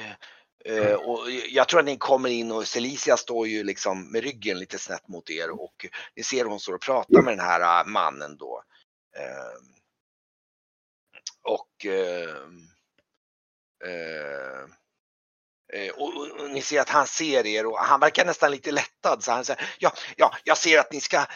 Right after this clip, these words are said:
ni, jag ser att ni ska få gäster här nu, så det, det är nog bäst att jag avlägsnar mig och försöker", så här. "Men, men, men, glöm inte gråterskorna nu här. Det, det, det, det, det där, det där måste, det är inte anständigt. Det är ju riket,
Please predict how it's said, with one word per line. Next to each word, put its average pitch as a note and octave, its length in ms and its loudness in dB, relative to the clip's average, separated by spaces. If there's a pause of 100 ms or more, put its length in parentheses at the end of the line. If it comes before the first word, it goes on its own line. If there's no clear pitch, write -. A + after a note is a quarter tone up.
(140)
ni, D3+ 120 -10
jag C#3 100 0
ser C#3 240 -6
att - 100 -14
ni D#3 80 -12
ska B2 180 -2
få C3 120 -6
gäster B2+ 360 -6
här A#2 180 0
nu, A2+ 120 -8
så D3 120 -4
det, - 140 -10
det F3+ 80 -2
är F#3 40 -2
nog G3 120 0
bäst F#3 200 -4
att G3 100 -8
jag F3 140 2
avlägsnar D3+ 380 0
mig C#3+ 120 -6
och B2+ 60 -4
försöker", - 240 -6 (200)
så C#3+ 100 -8
här. - 80 -12 (140)
"Men, A3 160 -2
men, C#4 100 4
men, C4+ 140 -2 (1080)
glöm C#4+ 220 2
inte F4 180 -2
gråterskorna A#3+ 600 2
nu D3+ 220 0
här. B2+ 120 4
Det, C#3 200 -6
det, F#3+ 120 -4
det, F#3+ 220 -10
det, F3+ 100 -20
det G#3 160 -4
där, A#3 140 2 (100)
det A3 120 -10
där B3 140 2
måste, B3 320 -4 (140)
det G#3 100 -8
är G#3 260 -4
inte A3 220 4
anständigt. F3 520 4
Det D#3 60 -6
är F3+ 100 0
ju F#3 160 -4
riket, F3 420 -8